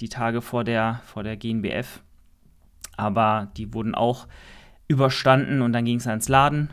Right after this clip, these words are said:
Dann gingen erstmal, ich glaub, sechshundertfünfzig Gramm Carbs rein und dann noch mal siebenhundert und am Showday auch noch mal vierhundert knapp. Und, ähm,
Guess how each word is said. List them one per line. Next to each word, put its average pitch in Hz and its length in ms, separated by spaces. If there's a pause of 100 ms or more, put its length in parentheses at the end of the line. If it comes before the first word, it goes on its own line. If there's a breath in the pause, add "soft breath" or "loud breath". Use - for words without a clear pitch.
Dann 113 140
gingen 110 180
erstmal, 113 520
ich 104 100
glaub, 113 240 (160)
sechshundertfünfzig 127 1200
Gramm 131 200
Carbs - 440
rein 131 240
und 113 140
dann 110 100
noch 110 120
mal 110 200
siebenhundert 143 640
und 113 140
am 107 100
Showday 113 400
auch 110 180
noch 117 140
mal 113 160
vierhundert 123 560
knapp. - 340 (680 loud breath)
Und, 107 560
ähm, 101 580